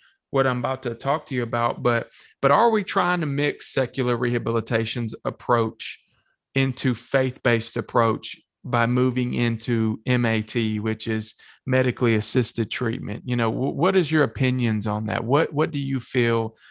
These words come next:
about that? Because that's a battle that we're facing in the faith-based recovery community.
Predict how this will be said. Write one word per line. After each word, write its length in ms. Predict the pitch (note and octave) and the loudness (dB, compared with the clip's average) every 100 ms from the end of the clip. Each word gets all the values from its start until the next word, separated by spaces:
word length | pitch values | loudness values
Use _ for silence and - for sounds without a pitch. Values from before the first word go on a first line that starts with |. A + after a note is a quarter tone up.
| _ | _
about 420 | - A#2 A#2 A2 - | -2 2 2 2 2
that? 200 | G#2 - | 0 0
Because 240 | G#2+ A2+ | 0 2
that's 200 | C3+ D#3+ | 2 2
a 60 | C#3+ | 0
battle 360 | B2+ C3+ C#3 B2 | 0 0 0 0
that 160 | B2 | 0
we're 140 | A#2+ A2+ | 0 0
facing 540 | B2 A#2+ C3 D3 D3 | 2 0 0 -4 -2
in 140 | B2+ | 0
the 60 | A2+ | 0
faith-based 540 | - B2 - B2+ A#2+ | 2 0 2 -2 -2
recovery 420 | A#2 A#2 B2 B2+ B2 | -4 -2 0 0 0
community. 600 | A#2+ A#2 B2+ C3 C3+ | -2 0 0 0 -2